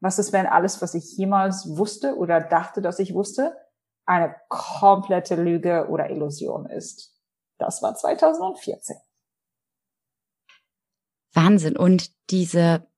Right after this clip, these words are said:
Speaker 2: Prozess, ähm, ich meine, das ist schon extrem, wenn man erstmal eigentlich ich möchte jetzt mal sagen, gefühlt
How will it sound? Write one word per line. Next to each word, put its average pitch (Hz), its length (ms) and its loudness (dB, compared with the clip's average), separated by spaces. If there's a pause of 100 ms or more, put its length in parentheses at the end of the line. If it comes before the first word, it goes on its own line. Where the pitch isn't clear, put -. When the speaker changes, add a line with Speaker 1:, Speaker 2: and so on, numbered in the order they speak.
(200)
Speaker 2:
Prozess, - 760 2 (120)
ähm, 151 640 0
ich 160 180 -2
meine, 180 160 6
das 165 100 2
ist - 80 -2
schon 185 120 2
extrem, 180 680 2
wenn 151 160 2
man 156 140 6
erstmal 151 440 2 (320)
eigentlich 156 440 -2 (300)
ich 160 160 -2
möchte 185 240 4
jetzt 262 120 0
mal 226 100 2
sagen, 202 240 4
gefühlt 277 1000 6